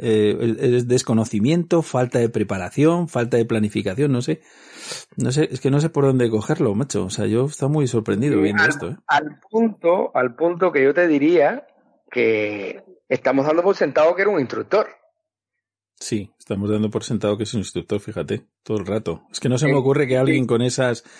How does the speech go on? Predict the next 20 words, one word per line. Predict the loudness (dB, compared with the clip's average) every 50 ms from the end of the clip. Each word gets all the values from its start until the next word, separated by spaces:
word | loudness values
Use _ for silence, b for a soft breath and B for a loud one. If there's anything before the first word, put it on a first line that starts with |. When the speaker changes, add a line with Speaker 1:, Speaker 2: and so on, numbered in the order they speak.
| B B B -6
Speaker 1:
con | -4 -2 -2
esas | 0 0 0 0 0 0
condiciones | 0 2 2 4 2 2 0 2 0 2 2 2 2 0 -2 -4 -10 b b b b
y | -14 -6
con | -4 0 0
esa | 0 0 0 -2
equipación | -2 -2 -4 -4 -6 -6 -2 0 0 2 2
Speaker 2:
Eh, | 0 -2
Speaker 1:
no | 0 0 2 2
esté | 2 0 2 2 2 2
con | 4 2 4
un | 4
Speaker 2:
quizás, | 4 4 2 2
Speaker 1:
instructor. | 0 -4 -10 -4 -2 -2 -2 -4 _ _ _ _ _ _ _ _ _ _ _ _ _ _ _ _ _ _ _ _ _
Speaker 2:
quizás | -8 -8 -8 -6 -6 -2 0 2 2 0 0
no | 0 2 2 4
era | 4 4
un | 2 2
instructor, | 0 0 -2 -4 0 2 2 2 2 0
quizás | -4 -6 -6 -4 -4 0 2 2 4 2 2 -2